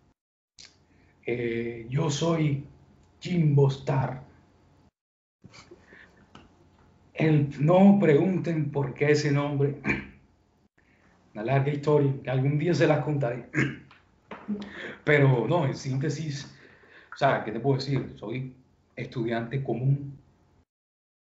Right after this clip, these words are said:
promedio, persona joven, adulto, estándar, barranquillero, bueno, barranquillero, colombiano. Y la idea también es mostrar un poquito cómo es,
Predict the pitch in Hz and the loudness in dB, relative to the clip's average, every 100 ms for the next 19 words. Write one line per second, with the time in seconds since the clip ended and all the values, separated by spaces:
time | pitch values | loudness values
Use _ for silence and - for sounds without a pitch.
0 | _ _ - - 110 123 127 123 120 117 | _ _ -16 -8 -4 -2 -2 -6 -12 -18
1 | _ _ _ _ _ _ _ _ _ _ | _ _ _ _ _ _ _ _ _ _
2 | _ _ 110 110 - - 110 113 117 117 | _ _ -2 -2 -4 -8 -4 -2 -2 -4
3 | 101 113 104 120 110 104 120 127 123 113 | -4 -2 -2 -2 -2 -2 -2 -2 -2 -2
4 | - - _ _ _ _ - - - 117 | -6 -18 _ _ _ _ -18 -18 -2 2
5 | 110 117 110 107 - _ _ _ _ _ | 2 2 -2 -4 -12 _ _ _ _ _
6 | 110 110 104 104 104 - 98 110 117 113 | -4 -2 -2 -4 -6 -12 -4 0 0 0
7 | 110 - - - - _ - _ _ _ | -4 -6 -16 -20 -20 _ -20 _ _ _
8 | 110 104 104 104 104 120 123 - - _ | -4 -4 -4 -4 0 2 0 -4 -12 _
9 | _ _ _ _ _ - 110 104 95 107 | _ _ _ _ _ -4 -2 -2 -2 0
10 | 127 127 117 - - _ _ _ _ _ | 2 2 0 -6 -16 _ _ _ _ _
11 | _ _ _ _ _ _ _ - 131 120 | _ _ _ _ _ _ _ -10 -8 -4
12 | 110 107 104 98 104 131 127 127 135 135 | -4 0 0 0 -2 -2 0 2 4 4
13 | 131 123 131 127 123 131 123 127 131 | 2 0 0 -2 0 0 2 2 0